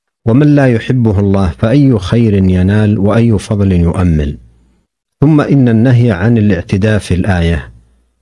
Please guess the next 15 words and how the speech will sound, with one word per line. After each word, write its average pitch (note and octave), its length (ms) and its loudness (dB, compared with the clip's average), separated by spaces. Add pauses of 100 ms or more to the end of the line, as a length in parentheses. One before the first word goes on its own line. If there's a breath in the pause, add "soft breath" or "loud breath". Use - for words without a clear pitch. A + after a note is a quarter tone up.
(160)
وإن C3+ 240 2
كان B2 540 0 (540)
جاء G#2 640 -2
عاما G2 680 0 (140)
يشمل G2+ 640 0
كل G#2+ 320 0
نوع G2 240 -2
من G2 220 2
الاعتداء، F#2+ 720 -2 (720)
إلا C#3 520 0 (260)
أنه A#2+ 680 2
لمجيئه G#2+ 840 0
عقب A2 520 -2
الأمر G2 720 0
بالدعاء F#2+ 680 -2